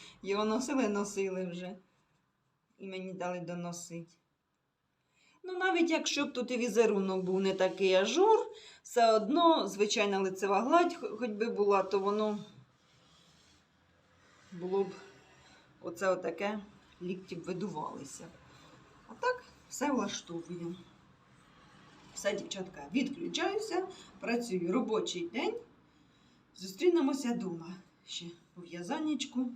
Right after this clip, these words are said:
поговоримо. Наспіли помідори, збираю знову, дівчатка. Думала, вже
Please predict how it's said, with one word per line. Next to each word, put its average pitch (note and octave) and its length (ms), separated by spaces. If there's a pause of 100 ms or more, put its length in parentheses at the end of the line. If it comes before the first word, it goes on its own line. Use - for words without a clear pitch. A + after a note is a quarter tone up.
поговоримо. E3+ 640 (3250)
Наспіли G#3+ 580
помідори, A#3 640
збираю G#3 460
знову, F#3 340
дівчатка. F3 500
Думала, G3+ 440
вже F#3+ 340